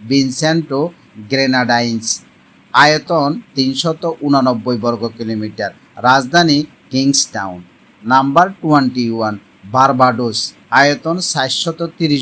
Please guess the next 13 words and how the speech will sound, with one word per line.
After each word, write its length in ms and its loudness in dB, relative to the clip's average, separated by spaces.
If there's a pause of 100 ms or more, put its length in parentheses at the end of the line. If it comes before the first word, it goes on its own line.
বর্গ 200 -2 (140)
কিলোমিটার, 540 -4 (420)
রাজধানী 500 4 (360)
ব্রিজটাউন। 640 -4 (460)
নাম্বার 460 4 (500)
টোয়েন্টি 480 2 (140)
টু, 140 -4 (640)
গ্রেনেডা। 640 2 (400)
আয়তন 360 0 (160)
তিনশত 440 -4 (160)
চুয়াল্লিশ 400 -2 (100)
বর্গ 180 0 (140)
কিলোমিটার, 540 -6